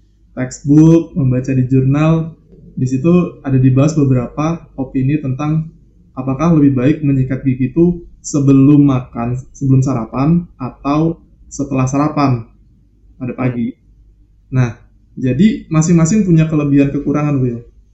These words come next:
Speaker 1: Baik sikat gigi yang sebelum sarapan sama yang sesudah sarapan.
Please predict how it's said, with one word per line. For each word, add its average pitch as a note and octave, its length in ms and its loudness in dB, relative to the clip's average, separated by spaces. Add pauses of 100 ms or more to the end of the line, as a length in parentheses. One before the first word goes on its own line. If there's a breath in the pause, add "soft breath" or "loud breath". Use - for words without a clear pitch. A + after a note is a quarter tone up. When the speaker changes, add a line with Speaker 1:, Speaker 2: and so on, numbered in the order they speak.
(280)
Speaker 1:
Baik B2+ 320 0
sikat - 240 -6
gigi C3 320 2
yang B2+ 160 2
sebelum C3 480 2
sarapan B2+ 480 -2
sama B2+ 320 -4
yang C#3+ 160 0
sesudah B2 400 -6
sarapan. A#2 560 -12